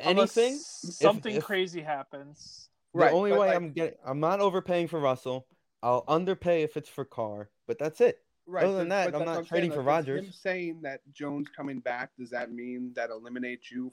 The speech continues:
Speaker 3: from a Russell Wilson, a
Speaker 1: Oh,
Speaker 3: Derek
Speaker 1: it
Speaker 3: Carr?
Speaker 1: shouldn't. It absolutely
Speaker 2: It
Speaker 1: shouldn't.
Speaker 2: shouldn't.
Speaker 3: Like, is
Speaker 1: What
Speaker 3: that they're thinking, like, "Well, we're not gonna spend
Speaker 1: What's
Speaker 3: major
Speaker 1: ten
Speaker 3: draft capital
Speaker 1: touchdowns a
Speaker 3: on their
Speaker 1: year? I
Speaker 3: quarterback"?
Speaker 1: like Jones, but ten touchdowns a year,
Speaker 2: You know,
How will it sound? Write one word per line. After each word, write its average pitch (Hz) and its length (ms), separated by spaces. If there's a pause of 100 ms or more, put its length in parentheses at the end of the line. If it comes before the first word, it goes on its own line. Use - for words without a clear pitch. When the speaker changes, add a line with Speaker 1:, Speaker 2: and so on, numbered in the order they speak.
Speaker 3:
from 113 180
a 101 60
Russell 107 380
Wilson, 110 360
a 110 40
Speaker 1:
Oh, - 20
Speaker 3:
Derek 202 300
Speaker 1:
it 196 100
Speaker 3:
Carr? - 80 (140)
Speaker 1:
shouldn't. 254 180 (220)
It 190 180 (100)
absolutely 196 560
Speaker 2:
It 165 60
Speaker 1:
shouldn't. 208 300
Speaker 2:
shouldn't. 147 160
Speaker 3:
Like, 190 80
is 165 40
Speaker 1:
What 208 80
Speaker 3:
that 156 180
they're 156 140
thinking, 165 320
like, 147 160
"Well, 143 160
we're 151 80
not 151 180
gonna 143 140
spend 143 380
Speaker 1:
What's 226 320
Speaker 3:
major 139 240
Speaker 1:
ten 247 160
Speaker 3:
draft 190 40
capital 214 280
Speaker 1:
touchdowns 208 300
a - 20
Speaker 3:
on 170 80
their 196 100
Speaker 1:
year? 190 160
I 165 40
Speaker 3:
quarterback"? 156 200
Speaker 1:
like 196 240
Jones, 190 480
but 165 220
ten 190 200
touchdowns 185 520
a 170 60
year, 165 280
Speaker 2:
You 165 60
know, 160 240